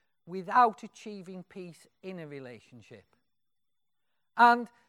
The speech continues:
peace is what actually gives us happiness in life. When, when, when we can find peace, that's when we're happy. And so, you see,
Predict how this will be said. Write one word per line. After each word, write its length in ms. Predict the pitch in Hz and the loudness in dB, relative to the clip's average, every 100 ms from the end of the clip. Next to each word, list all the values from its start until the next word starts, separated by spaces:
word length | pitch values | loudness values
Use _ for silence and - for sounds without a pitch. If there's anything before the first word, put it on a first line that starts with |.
| _ _ _ - | _ _ _ -14
peace 400 | - 381 392 - | -4 -4 -4 -8
is 180 | 277 220 | -10 2
what 240 | 254 254 - | 6 6 4
actually 460 | - - - 240 208 | -6 -8 -12 -12 -10
gives 280 | 214 202 220 | -10 -12 -12
us 140 | 202 | -10
happiness 580 | 240 247 - 170 156 - | -8 -8 -8 -14 -14 -16
in 100 | 170 | -6
life. 300 | 170 135 98 _ _ 196 | -4 -4 -10 _ _ -4
When, 240 | 233 254 | -4 -2
when, 220 | 214 240 233 | 0 0 2
when 200 | 233 240 | 2 2
we 120 | 294 | 0
can 200 | 277 311 | -10 -14
find 380 | - 269 233 220 | 0 2 2 -2
peace, 480 | - 320 196 - - - _ _ _ - | -14 -14 -14 -16 -20 -20 _ _ _ 2
that's 300 | 226 - - | 2 2 -4
when 320 | 214 208 208 | -4 -4 -4
we're 160 | 196 190 | -6 -6
happy. 540 | - 214 - 151 107 _ _ _ _ _ _ _ _ _ _ _ _ _ - | -4 -6 -6 -12 -14 _ _ _ _ _ _ _ _ _ _ _ _ _ -14
And 120 | 214 | -4
so, 260 | - 269 - - _ _ _ _ | 6 8 6 -4 _ _ _ _
you 80 | 226 | -10
see, 260 | - 330 | -6 -6